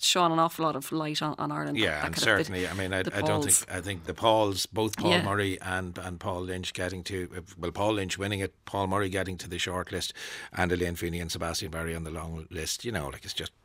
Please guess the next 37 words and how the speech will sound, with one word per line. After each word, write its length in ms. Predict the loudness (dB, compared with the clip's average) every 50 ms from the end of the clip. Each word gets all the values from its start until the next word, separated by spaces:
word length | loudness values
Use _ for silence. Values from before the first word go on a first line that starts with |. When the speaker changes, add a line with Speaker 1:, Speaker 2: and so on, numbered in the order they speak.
| _ _ 0
Speaker 2:
great, 360 | 6 8 8 8 6 4 4
great 260 | 6 6 6 6 6
news 180 | 2 0 0 0
for 160 | 0 0 0
Irish 300 | 0 -2 -2 -2 -4 -4
literature 360 | -2 -2 0 2 2 2 2
Speaker 1:
Yeah, 40 | 2
Speaker 2:
there. 180 | 2 2 0 -2 -4 -6 -6 -4 -2
Speaker 1:
for 20 |
sure. 80 | 4 8
Speaker 2:
However, 420 | 10 12 12 12 12 10 10 8 8
your 160 | 8 8 8
first 540 | 8 8 8 8 8 8 6 2 2 2 4
choice, 540 | 4 6 6 6 6 6 4 2 0 -2 0 2
um, 420 | 4 4 4 4 2 0 -2 -4 -6 -10 -14 -14 -8
Kick 400 | -2 2 4 4 4 2 0 -12 -6
the 180 | 2 6 6 8
Latch 500 | 8 6 4 2 4 6 6 6 6 4 2
by 240 | 0 2 4 4 2
Catherine 560 | 2 2 4 4 4 4 2 -2 -4 -2 -2
Scanlon. 640 | -2 -2 0 0 0 0 2 0 0 -2 -2 -4 -6 -8 -10 -12 -12 -12 -14 -8 -2
Uh, 120 | 0 0 0 2
this 300 | 8 10 10 10 10 8
is, 240 | 6 4 2 2 6 8
uh, 100 | 8 8 8 6 2
uh, 80 | 0 4
when 140 | 4 6 6
I 60 | 6
saw 300 | 6 8 8 8 8 8
this 280 | 8 6 4 4 2 0
as 280 | 2 2 2 2 4 4
one 200 | 4 4 4 4
of 80 | 4
your 120 | 4 2 2
choices, 400 | 4 4 4 4 2 0 -2 -4
Sinead, 260 | -2 -2 -2 -4 -4 -4
it, 120 | -6 -8